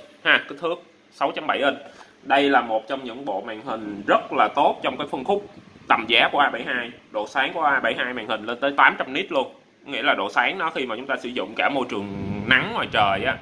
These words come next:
nó vẫn cho cái chất lượng hiển thị hình ảnh rất là tốt. Rồi, nếu mà anh em trong quá trình sử dụng, anh em vô tình đánh rơi hay va đập thiết bị, hoặc là anh em cấn, anh em bỏ túi chung với chìa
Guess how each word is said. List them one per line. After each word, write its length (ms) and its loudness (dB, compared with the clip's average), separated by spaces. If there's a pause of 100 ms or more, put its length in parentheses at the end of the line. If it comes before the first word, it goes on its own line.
(120)
nó 80 -6
vẫn 240 -6
cho 140 0
cái 140 -8
chất 160 -10
lượng 140 -6
hiển 120 -12
thị 140 -6
hình 100 -6
ảnh 140 -8
rất 100 -2
là 120 0
tốt. 320 6 (500)
Rồi, 220 8 (380)
nếu 560 2
mà 140 2
anh 140 6
em 220 0
trong 160 0
quá 140 0
trình 140 -8
sử 80 -4
dụng, 300 0
anh 100 -8
em 140 0
vô 200 0
tình 180 -2
đánh 180 2
rơi 280 6
hay 140 -4
va 140 4
đập 280 2
thiết 160 -12
bị, 200 -2
hoặc 200 -6
là 100 0
anh 100 -6
em 140 -8
cấn, 340 2
anh 100 -4
em 140 -6
bỏ 140 2
túi 300 -2
chung 160 -2
với 100 -6
chìa 120 -8